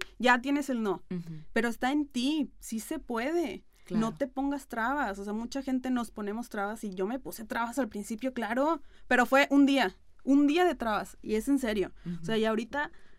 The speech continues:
Speaker 1: no pienso en las trabas, porque no existen, no hay trabas.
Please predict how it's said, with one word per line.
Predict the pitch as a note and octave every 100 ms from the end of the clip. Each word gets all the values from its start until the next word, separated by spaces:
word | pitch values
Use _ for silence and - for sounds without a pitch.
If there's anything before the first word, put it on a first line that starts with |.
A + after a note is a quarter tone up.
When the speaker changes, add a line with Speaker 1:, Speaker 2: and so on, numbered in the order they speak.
| - -
Speaker 1:
no | A#3 B3 -
pienso | A#3+ B3+ C4 C4+
en | C4+ B3
las | G#3+ -
trabas, | F#3+ G#3 A#3+ G#3+ - - - - - - - - -
porque | - A#3 A#3+
no | B3
existen, | C#4 - - E4 G4+ - F#4 F#4 E4 G#3+ G3 -
no | A3+ A#3+ C4+
hay | C#4+ E4+ G#4+ -
trabas. | B3+ A3 G3 - -